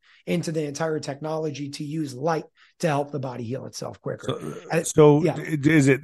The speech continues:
Speaker 2: is it better if you s-, if you watch this screen, or it just doesn't matter?
Speaker 1: Doesn't matter. No, it doesn't
Speaker 2: Like,
Speaker 1: matter.
Speaker 2: will you get,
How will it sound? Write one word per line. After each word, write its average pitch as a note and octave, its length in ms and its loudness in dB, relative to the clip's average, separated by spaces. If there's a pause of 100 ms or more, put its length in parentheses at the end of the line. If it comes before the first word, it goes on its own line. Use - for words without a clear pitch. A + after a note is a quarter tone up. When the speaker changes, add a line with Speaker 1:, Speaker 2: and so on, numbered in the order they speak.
(120)
Speaker 2:
is C3+ 220 0
it A2 180 -2
better C3+ 360 6
if C#3+ 180 0
you C#3+ 80 2
s-, - 140 -2 (100)
if B2+ 140 -4
you B2+ 80 6
watch A#2 400 2
this C3 140 -2
screen, C3+ 380 -2
or A#2+ 120 -4
it A2 60 -6
just G#2+ 200 -6
doesn't G2+ 320 -2
matter? F#2 380 -6 (120)
Speaker 1:
Doesn't B2+ 280 -6
matter. G2+ 180 -16 (340)
No, G#2 120 -14 (260)
it A#2 80 -20
doesn't G#2+ 220 -12
Speaker 2:
Like, G2+ 140 4
Speaker 1:
matter. C3+ 120 8
Speaker 2:
will C3+ 100 10
you C3 160 8
get, C#3 160 6